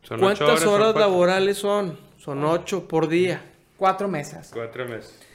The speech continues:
Speaker 3: Pero ahí estamos hablando de
Speaker 2: ¿Y
Speaker 3: un
Speaker 2: cuántos
Speaker 3: puesto
Speaker 2: días
Speaker 3: bien
Speaker 2: a la semana?
Speaker 3: estructurado,
Speaker 2: No,
Speaker 3: güey.
Speaker 2: correcto,
Speaker 3: No
Speaker 2: pues,
Speaker 3: siempre es
Speaker 2: por
Speaker 3: así.
Speaker 2: eso, Mauricio, pero hay empresas que sí lo son.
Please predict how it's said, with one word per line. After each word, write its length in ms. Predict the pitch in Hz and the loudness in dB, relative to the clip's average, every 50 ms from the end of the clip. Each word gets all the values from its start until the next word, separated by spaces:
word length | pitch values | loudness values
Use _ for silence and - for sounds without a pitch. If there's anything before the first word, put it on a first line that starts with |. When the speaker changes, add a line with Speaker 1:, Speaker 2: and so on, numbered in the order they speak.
| - - - - - | -20 -20 -20 -4 0
Speaker 3:
Pero 120 | 175 175 | 2 4
ahí 80 | 190 202 | 4 4
estamos 280 | 196 - 262 262 262 | 2 2 0 2 2
hablando 280 | 254 240 240 247 247 240 | 2 2 2 2 2 2
de 60 | 247 247 | 4 4
Speaker 2:
¿Y 60 | 240 | 4
Speaker 3:
un 40 | - | 6
Speaker 2:
cuántos 280 | - 233 233 233 226 | 8 8 8 8 6
Speaker 3:
puesto 160 | 233 226 240 240 | 4 4 6 6
Speaker 2:
días 140 | 202 208 | 6 6
Speaker 3:
bien 120 | 226 220 226 | 6 6 4
Speaker 2:
a 20 | |
la 60 | 220 | 2
semana? 280 | 208 - 208 220 196 202 | 2 2 0 0 0 0
Speaker 3:
estructurado, 520 | 208 190 170 170 175 185 202 202 180 156 | 0 2 2 4 4 4 4 4 2 2
Speaker 2:
No, 120 | 143 170 220 | 2 2 2
Speaker 3:
güey. 100 | 247 127 | 2 0
Speaker 2:
correcto, 440 | 170 175 160 185 208 - - - 233 | -2 0 0 0 0 -2 -4 -6 -4
Speaker 3:
No 100 | 156 165 | -4 -4
Speaker 2:
pues, 100 | 165 156 | -6 -2
Speaker 3:
siempre 360 | - 190 180 180 180 - 190 190 | -2 0 0 0 -2 -2 -2 2
es 60 | 175 | 4
Speaker 2:
por 120 | 180 185 | 4 6
Speaker 3:
así. 80 | 196 220 | 6 4
Speaker 2:
eso, 340 | 226 190 - 240 226 226 226 | 4 2 0 0 0 0 0
Mauricio, 320 | 220 202 196 185 185 170 - - | 0 0 0 0 -2 -4 -6 2
pero 260 | - 175 170 170 165 160 | 4 6 6 6 6 4
hay 180 | 165 180 214 | 4 4 2
empresas 440 | 220 214 220 - 190 196 208 208 - | 2 0 0 -2 -2 -2 -4 -6 -6
que 120 | - 190 | -6 -6
sí 180 | - - 185 180 | -6 -4 -6 -4
lo 200 | 190 202 202 190 | -2 -2 -2 -2
son. 500 | 196 - - 185 202 233 214 147 120 | -2 -4 -2 0 0 0 0 -4 -6